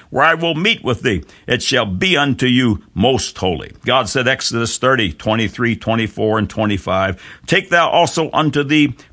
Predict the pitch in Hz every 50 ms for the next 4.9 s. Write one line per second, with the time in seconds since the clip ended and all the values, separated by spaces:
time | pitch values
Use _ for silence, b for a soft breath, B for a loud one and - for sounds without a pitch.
0 | _ - - 196 185 - - 170 143 147 156 151 - - - - - 151 151 -
1 | - 143 143 120 110 123 104 92 - - 143 147 143 135 117 117 123 131 123 107
2 | 85 71 - b b b b _ - 92 98 98 90 80 95 95 92 87 78 -
3 | - 101 101 - - 90 - - - b b b b b - 135 143 135 110 -
4 | - 160 185 196 185 - - - - 180 185 180 160 - 143 123 160 -